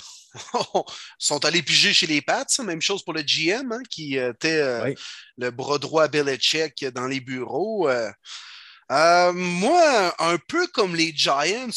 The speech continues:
Speaker 1: aussi, qui ont amené deux gars des Bills, euh, je le sais pas, moi, parce qu'on dirait que c'est des chums qui se ramassent dans une autre équipe, qui veulent amener leur propre gang. Il semble que, que j'aime,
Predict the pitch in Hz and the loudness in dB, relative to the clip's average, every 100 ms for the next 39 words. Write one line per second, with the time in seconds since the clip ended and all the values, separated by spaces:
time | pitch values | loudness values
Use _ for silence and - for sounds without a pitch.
0 | 160 147 - 208 160 139 135 170 151 156 | -6 -2 -4 -4 -4 -4 -4 -4 -4 -4
1 | 233 180 233 190 165 139 151 226 233 214 | -4 -4 -4 -2 -4 -2 0 2 2 2
2 | 160 - 143 135 127 - - 139 165 180 | 0 0 -2 -6 -12 -18 -4 0 2 4
3 | - 294 247 349 349 226 156 151 131 120 | 4 2 -2 -2 0 0 -2 -2 -4 -8
4 | - 170 170 285 262 214 190 185 156 - | -4 -4 -2 0 2 2 0 -2 -2 0
5 | 190 190 202 185 - - 160 175 190 165 | 2 0 -2 -2 -4 -2 -2 -2 -4 -6
6 | 170 139 165 165 156 147 - 156 165 156 | -6 -6 -4 -4 -4 -6 -2 0 0 -2
7 | - 143 147 160 151 160 160 135 - 165 | -8 -4 0 0 0 -2 -2 -4 -4 -8
8 | 143 151 135 131 139 147 147 139 - - | -6 -6 -4 -2 -2 -2 -4 -8 -12 -16
9 | - - - 190 262 254 175 139 110 139 | -16 -14 -4 0 0 0 -2 -4 -4 -4
10 | 127 170 214 226 196 147 | 0 4 4 2 -2 -6